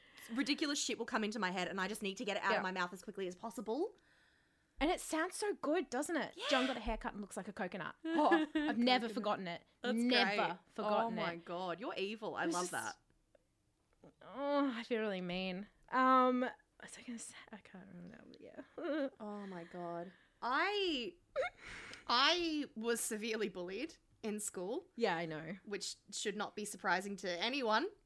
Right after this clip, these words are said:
Speaker 1: listening to this <laughs> podcast, that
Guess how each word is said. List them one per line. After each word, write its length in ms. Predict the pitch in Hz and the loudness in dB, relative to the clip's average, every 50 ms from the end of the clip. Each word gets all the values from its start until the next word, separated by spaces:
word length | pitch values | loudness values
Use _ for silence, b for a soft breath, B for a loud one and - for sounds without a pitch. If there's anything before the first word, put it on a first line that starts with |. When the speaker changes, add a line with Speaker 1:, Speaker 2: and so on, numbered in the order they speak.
| _ _ - | _ _ -2
Speaker 1:
listening 320 | 220 214 - 233 208 240 | -2 0 0 0 0 0
to 80 | 247 262 | 2 2
this 180 | 220 247 - - | 2 0 0 -2
<laughs> 100 | 269 - | 4 6
podcast, 1600 | 180 - - - - - 339 339 381 - - 440 - - - 415 523 - - 523 622 622 - 494 587 - - - - - - - B B B 381 392 403 B - | 6 6 6 2 4 8 10 10 10 12 12 12 12 12 10 10 10 10 8 8 8 8 8 6 4 4 0 -8 -12 -12 -14 -18 B B B -4 -2 -2 B 0
that 120 | - 226 | 0 2